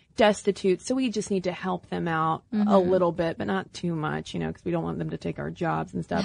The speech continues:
Speaker 2: <sighs>
Speaker 1: But now that it's also white women getting involved,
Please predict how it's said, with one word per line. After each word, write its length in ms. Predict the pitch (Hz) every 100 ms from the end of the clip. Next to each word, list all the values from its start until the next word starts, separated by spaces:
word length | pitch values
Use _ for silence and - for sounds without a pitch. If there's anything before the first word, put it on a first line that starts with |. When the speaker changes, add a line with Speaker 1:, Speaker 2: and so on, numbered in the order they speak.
| 180 160
Speaker 2:
<sighs> 140 | -
Speaker 1:
But 120 | 202
now 520 | 196 185 190 240 202 185
that 140 | 185
it's 140 | 175
also 500 | 175 175 - 175 170 - _ -
white 320 | 180 202 214
women 300 | 202 185 175
getting 300 | 175 170 170
involved, 680 | 165 165 156 151 143 180